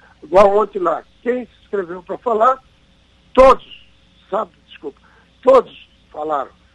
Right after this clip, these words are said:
né? Mas cada um deu o seu recado, defendendo isso, defendendo aquilo, natural da democracia. E democrata, né? Muita gente defende a democracia,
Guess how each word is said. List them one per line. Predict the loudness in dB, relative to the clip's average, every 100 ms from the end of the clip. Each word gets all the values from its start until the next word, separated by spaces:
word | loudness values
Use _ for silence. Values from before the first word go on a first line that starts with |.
| _
né? | -12 -12 -14 _ _ _ _ _ _
Mas | -20 -8
cada | -4 0 -2
um | -2
deu | -8
o | -10
seu | -10 -8
recado, | -8 -4 -2 -2 -6 -14
defendendo | -20 -16 -6 -6 -6 -8
isso, | -12
defendendo | -16 -20 -14 -8 -8
aquilo, | -6 -8 -10 -14 -20 -4
natural | 2 4 4 4 4 2
da | -2
democracia. | -4 -4 -8 -12 -8 -10 -10 _ _ _ _ -16
E | -8 -4 -4 -4 -10 -14 _
democrata, | -4 -4 -4 -8 -2 0 -2 -6 -16 _ _ _ _ _ _ -12
né? | -10 -10 -16 _ -20 -16 -6 -6 -6 _ -10 -4
Muita | -4 -4 -2
gente | -2 -2
defende | -8 -10 -8 -8
a | -10
democracia, | -14 -10 -12 -8 -4 -2 -2